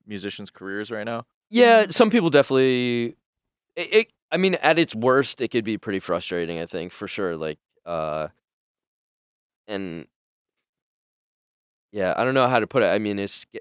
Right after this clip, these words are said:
Speaker 2: I guess it's, like, uh, a necessary evil,
Speaker 3: Mm.
Speaker 2: and you just have to learn how to make, ha-, have fun with it and, like,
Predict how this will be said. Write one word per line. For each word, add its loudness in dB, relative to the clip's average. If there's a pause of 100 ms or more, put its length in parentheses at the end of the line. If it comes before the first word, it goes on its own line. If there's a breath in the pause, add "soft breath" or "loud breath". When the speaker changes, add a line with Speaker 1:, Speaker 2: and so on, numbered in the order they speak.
Speaker 2:
I -8
guess -2
it's, -10
like, -4 (1400)
uh, -6 (320)
a -16
necessary -4
evil, 0 (260)
Speaker 3:
Mm. -10
Speaker 2:
and -4 (1000)
you -12
just 0
have 4
to 0
learn 0
how 0
to 0
make, -6 (280)
ha-, -2 (400)
have -8
fun 2
with 0
it 2
and, -4
like, -2